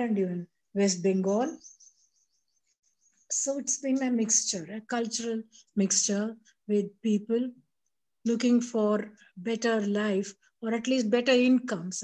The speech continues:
I won't, I won't say much better life, but something better than they could get in their own homes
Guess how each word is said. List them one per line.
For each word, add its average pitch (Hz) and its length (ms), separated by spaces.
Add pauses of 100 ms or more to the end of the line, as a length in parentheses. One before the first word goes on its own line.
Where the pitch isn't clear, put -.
I - 20
won't, 208 300 (360)
I 220 80
won't 240 320
say 240 100 (460)
much 226 380
better 202 260
life, 208 480 (380)
but 240 180
something 262 540
better 240 200
than 226 400 (240)
they 240 160
could 220 280
get 233 200
in 220 140
their 202 180
own 214 200
homes 208 400